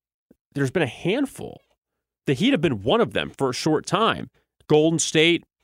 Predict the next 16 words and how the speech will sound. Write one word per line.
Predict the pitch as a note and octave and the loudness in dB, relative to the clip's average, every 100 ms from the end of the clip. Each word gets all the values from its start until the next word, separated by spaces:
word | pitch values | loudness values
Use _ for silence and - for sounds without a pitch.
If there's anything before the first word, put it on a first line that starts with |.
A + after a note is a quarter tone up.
| _ | _
has | B2+ A#2 | -2 0
been | A2+ C3+ C3+ G2+ | 2 2 0 -2
this | G2 D#3 - | -2 0 0
last | A#2 G#2 - | 2 0 0
five | A2 F2+ E2+ | 0 0 -2
years. | D#2+ G#1+ E2+ - - _ - _ _ _ _ | -6 -6 -10 -14 -16 _ -20 _ _ _ _
But | D3+ D3 _ _ _ - | 2 2 _ _ _ -2
past | D#3 E3 E3 | 2 4 2
that, | C#3 F#3 F#3+ E3 - _ _ _ _ C3+ | 2 4 6 4 0 _ _ _ _ -6
and | C3+ | 0
San | E3 E3+ | 2 4
Antonio | D#3+ D#3 D#3 D#3 D3 | 2 2 2 4 4
has, | C3+ G#2 | 2 0
has | B2+ B2 | -2 0
been | F#2+ A#2 G#2+ | 0 0 2
there. | F#2+ F2 | 2 2